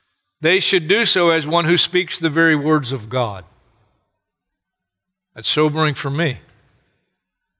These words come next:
"If anyone serves, they should do so with the strength God provides," because you'll get tired and you'll need fresh strength.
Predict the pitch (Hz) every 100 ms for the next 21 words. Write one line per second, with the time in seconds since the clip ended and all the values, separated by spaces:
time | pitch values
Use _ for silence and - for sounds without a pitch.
0 | _ _ _ _ _ _ _ _ - -
1 | 175 190 190 180 - - 294 269 147 180
2 | 180 - - _ _ _ 170 185 - 180
3 | 196 233 - 185 170 156 165 - - -
4 | 233 240 185 185 - 170 175 - 170 196
5 | 196 139 117 143 - 151 156 190 226 -
6 | 226 196 147 156 - _ _ _ _ _
7 | _ _ _ _ _ _ _ _ _ _
8 | _ _ _ _ _ _ 147 143 143 147
9 | 147 - - _ 147 131 - 160 120